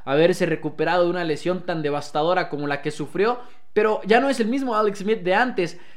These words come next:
Entonces la N F C East está completamente abierta. Va a ser difícil para los Dallas Cowboys quedarse con ella. Y una victoria este domingo sería un paso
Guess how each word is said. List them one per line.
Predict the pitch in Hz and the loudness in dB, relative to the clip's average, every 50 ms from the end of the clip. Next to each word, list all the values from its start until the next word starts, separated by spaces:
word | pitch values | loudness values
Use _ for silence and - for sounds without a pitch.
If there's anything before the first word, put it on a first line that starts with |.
| - | -10
Entonces | - 165 220 233 226 247 240 | -2 0 2 2 2 2 2
la | 220 208 240 | 2 2 4
N | 262 269 | 2 0
F | 254 - | 0 -2
C | - 240 240 233 240 | -2 -2 0 2 2
East | 233 220 - - - - | 0 0 -2 -8 -10 -10
está | 160 151 - - 202 202 202 190 190 - - - - - | -8 -8 -2 4 6 8 8 6 4 0 -8 -12 -10 -2
completamente | - 175 170 165 165 220 240 247 233 214 202 202 208 196 196 190 | 0 0 0 2 2 0 0 2 0 0 0 0 0 2 2 4
abierta. | 185 196 196 196 196 196 202 190 175 - - - - - - | 4 6 6 4 2 4 2 2 2 2 -4 -10 -12 2 8
Va | 180 208 208 | 8 10 10
a | 214 | 8
ser | 196 208 208 196 | 6 4 2 2
difícil | 196 190 196 196 175 175 185 | 2 0 0 0 -2 -2 -2
para | 147 165 170 165 | -2 0 0 2
los | 165 160 | 2 4
Dallas | 160 185 185 180 180 | 4 4 2 2 2
Cowboys | - 185 185 170 156 156 156 | 2 4 4 6 4 2 2
quedarse | - 160 160 175 185 185 190 185 151 | 0 0 2 2 2 0 -2 -4 -2
con | - 160 170 | -2 -2 0
ella. | 180 185 196 208 233 240 233 - - - - | 0 0 4 4 4 2 2 -4 -10 -8 -2
Y | 170 | 0
una | 196 226 240 226 | 2 4 4 4
victoria | 202 190 - 214 220 214 208 202 | 2 2 4 4 6 6 6 6
este | 208 202 202 214 | 4 2 2 2
domingo | 196 180 175 190 202 208 220 233 233 | 2 2 2 0 -2 0 2 2 2
sería | 226 - 180 175 196 208 202 196 - | 2 2 0 2 6 6 6 6 6
un | 185 185 190 - | 2 -2 -2 0
paso | - 196 196 190 196 208 196 190 196 | 2 2 2 2 2 0 0 0 0